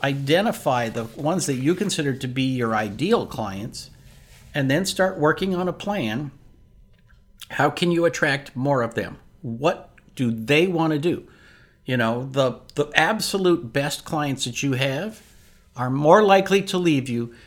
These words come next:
because your competition is more expensive, because your best clients are not price sensitive. Your best clients are sensitive to performance, to productivity, to the speed of their network, to the amount of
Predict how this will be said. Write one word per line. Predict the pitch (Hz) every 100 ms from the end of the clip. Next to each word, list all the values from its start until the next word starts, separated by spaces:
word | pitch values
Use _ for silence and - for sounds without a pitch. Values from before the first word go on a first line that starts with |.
| -
because | 127 131 123
your | 120
competition | - 156 139 151 175 147 156
is | 139 123
more | 127 127 120
expensive, | - - 127 110 - 120 107 - - _ _ _ _ _ _ _ _ _ _ _
because | 123 - 143 127
your | 131
best | 127 156 170 170 - -
clients | 160 147 147 139 -
are | 127
not | 123 127 127 127 127 -
price | - 131 127
sensitive. | - 131 117 104 98 110
Your | 110
best | 110 - 135 135 - -
clients | 151 135 110 113 - - - - - -
are | 135 123 127 -
sensitive | - - 180 214 156 123 117 -
to | - 113
performance, | 110 - 113 - 135 151 233 - - - - _ -
to | 131 117
productivity, | - 139 123 120 - 139 147 156 202 - -
to | 147 127
the | 120
speed | - 165 170
of | 156 143
their | 135
network, | 127 139 156 180 185
to | -
the | 131 127
amount | 123 131 143
of | 139